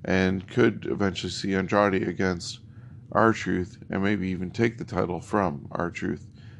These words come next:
and set up a U S title match at WrestleMania between Andrade and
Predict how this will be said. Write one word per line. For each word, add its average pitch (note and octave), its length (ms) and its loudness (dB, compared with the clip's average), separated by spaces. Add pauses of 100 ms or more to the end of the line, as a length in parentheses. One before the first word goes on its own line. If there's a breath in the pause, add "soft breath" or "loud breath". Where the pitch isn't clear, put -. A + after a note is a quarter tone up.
(220 loud breath)
and F#2 160 -4
set G2 220 2
up F2 180 2 (220)
a F2+ 420 0 (1300 loud breath)
U A2+ 200 6
S F#2+ 100 2
title G#2 280 4
match G2 260 2
at E2 60 -4
WrestleMania F#2+ 680 0
between - 360 -4
Andrade F#2 580 2
and F2 420 -4